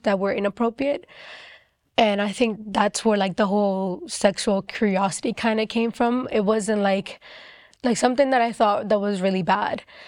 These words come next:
At first, I thought that's kinda how, like, a father would be with his daughter, because that guy was also a dad.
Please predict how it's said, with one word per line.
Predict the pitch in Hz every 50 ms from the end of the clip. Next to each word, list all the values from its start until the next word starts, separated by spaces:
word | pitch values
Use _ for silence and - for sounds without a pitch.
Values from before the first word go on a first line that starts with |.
| - - - - _ -
At | - 226 -
first, | - 214 220 214
I | 220 208
thought | 214 208 202 196
that's | 190 190 196
kinda | - - 208 190 185 185
how, | 180 185 180
like, | 180 185 175 -
a | 208
father | - - 202 180 180 180 175 180 185
would | 180 180 165 - _ _ _ _
be | - 220 208
with | 196 180 196 180 -
his | 214 190 160
daughter, | - 190 185 185 180 185 180
because | 170 170 - 220 208 - - -
that | 202 196 202 202
guy | 190 196 196
was | 196 185 190 190
also | 190 190 185 - - 202 185
a | 180
dad. | 175 190 185 202 208 208 202 208